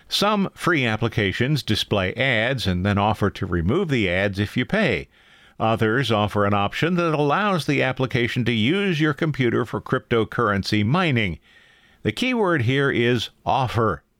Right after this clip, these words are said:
The applications cited by Symantec make no such offer. Instead, they just surreptitiously install code that can generate money, but not for you. For you,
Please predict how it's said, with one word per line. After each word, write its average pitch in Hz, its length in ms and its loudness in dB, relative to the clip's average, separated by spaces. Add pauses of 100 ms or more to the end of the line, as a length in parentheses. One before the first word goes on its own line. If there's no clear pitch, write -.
(380)
The 117 180 0
applications 123 840 0
cited 120 400 0
by 107 160 2
Symantec 113 600 0
make 214 320 0
no 165 180 0
such 135 340 -2
offer. 180 460 -2 (320)
Instead, 120 600 0
they 113 200 0
just 139 460 -2
surreptitiously 135 1080 -2
install 120 640 0
code 117 720 0
that 113 220 -2
can 123 240 -2
generate 123 680 0
money, 139 440 0 (400)
but 151 140 -2
not 127 180 0
for 104 140 -2
you. 113 380 0 (580)
For 95 140 -2
you, 113 440 0